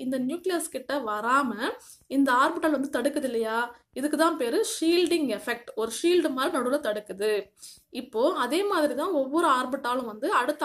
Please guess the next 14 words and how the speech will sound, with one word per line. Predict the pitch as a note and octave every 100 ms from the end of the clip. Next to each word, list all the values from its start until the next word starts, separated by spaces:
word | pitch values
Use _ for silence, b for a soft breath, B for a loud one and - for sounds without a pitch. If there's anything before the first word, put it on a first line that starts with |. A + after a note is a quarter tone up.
| C4
ஆர்பிட்டால | C4+ D4 D4 C4+ A3+
வந்து | D4 C4+
அட்ராக்ட் | - D4 D4 -
பண்ண | A#3+ B3 A#3+
முடியாத | A3+ A3
அளவுக்கு | A3 F4 A#3+
தடுக்கணும். | A#3+ A#3 A3+ - b b - A#3+
ஆனா | A#3 G#3+ A#3+ E4+ D#4
இந்த | B3+ A#3 A3 C4
டி | F#4+ G#4+ F#4
ஆர்பிட்டால் | C#4 B3+ B3+ B3 B3
பாத்தீங்க | B3 C4+ C4+ B3
அப்படின்னா, | G#3 G3 A3 F#4 - B B _
அதோட | B3 C4+